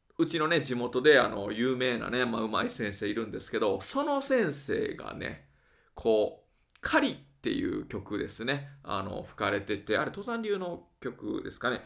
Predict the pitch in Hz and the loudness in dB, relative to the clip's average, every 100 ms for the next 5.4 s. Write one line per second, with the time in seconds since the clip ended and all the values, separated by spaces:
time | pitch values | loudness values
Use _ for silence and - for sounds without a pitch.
0 | - _ - 151 120 120 - 98 95 98 | -14 _ 0 0 0 -6 -10 -12 -10 -8
1 | 90 - 98 117 160 151 233 269 269 262 | -6 -6 -6 0 0 2 2 2 2 4
2 | 143 - - - - _ _ - 196 196 | 2 0 -14 -20 -20 _ _ 2 2 6
3 | 381 170 185 151 233 - 415 - 339 - | 6 8 6 4 0 -2 -2 2 2 2
4 | - 381 285 214 185 135 - - - _ | -2 -2 -2 -2 0 2 0 -2 -20 _
5 | - 208 - | 4 4 4